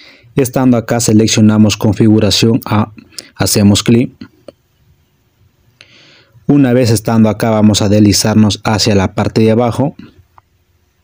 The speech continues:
Deslizamos hacia arriba. Como ustedes verán acá donde dice configuraciones de la sección de noticias,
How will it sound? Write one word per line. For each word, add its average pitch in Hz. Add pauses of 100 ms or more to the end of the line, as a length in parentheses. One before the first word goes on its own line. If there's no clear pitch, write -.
(400)
Deslizamos 98
hacia 101
arriba. 113 (1700)
Como 139
ustedes 131
verán 123
acá 117
donde 123
dice 123
configuraciones 117
de 117
la 107
sección 104
de 107
noticias, 123